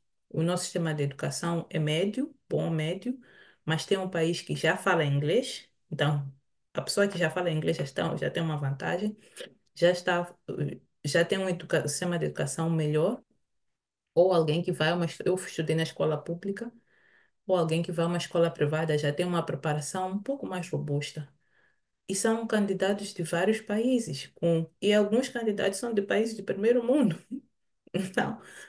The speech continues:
para a gente poder estar ao nível de competir com aquelas pessoas, a gente tem que levar a aplicação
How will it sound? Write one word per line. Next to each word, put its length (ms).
para 120
a 80
gente 300
poder 360
estar 440
ao 140
nível 360
de 80
competir 600
com 100
aquelas 340
pessoas, 260
a 20
gente 200
tem 140
que 120
levar 280
a 40
aplicação 760